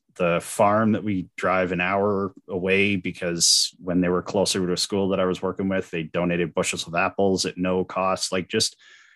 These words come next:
supporting good people and trying to, to make it so that they thrive and they survive as well. So, uh, just some races interspersed there and volunteering, and come on, we get to do some cool stuff.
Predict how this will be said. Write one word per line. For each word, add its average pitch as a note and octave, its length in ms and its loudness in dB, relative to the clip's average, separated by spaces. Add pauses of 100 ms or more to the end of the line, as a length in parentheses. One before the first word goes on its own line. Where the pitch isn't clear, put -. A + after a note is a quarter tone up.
(520)
supporting A#2+ 480 4
good G#2+ 180 2
people G2+ 340 -2
and F#2+ 120 2
trying F#2+ 320 -2
to, F2+ 300 -2 (320)
to G2+ 100 -8
make F2+ 360 -2
it E2+ 160 -6 (280)
so - 280 -4
that F2 460 -2 (540)
they F2+ 360 4
thrive D2+ 580 0
and D#2+ 120 -2
they E2+ 120 -4
survive D#2 480 -2
as E2 160 -8
well. E2 300 0
So, D#2+ 420 -2 (360)
uh, F#2 100 4
just - 240 4
some C#3 140 8
races G#2 320 6
interspersed F#2 560 -2
there C3+ 280 4
and B2 120 8
volunteering, C3+ 800 4
and G2 320 2 (320)
come D#3+ 180 -6
on, E3+ 120 -4
we G#2 60 -10
get C#3 180 -6
to - 100 -16
do D3+ 100 -2
some F#2 220 -2
cool A2 220 0
stuff. - 680 -4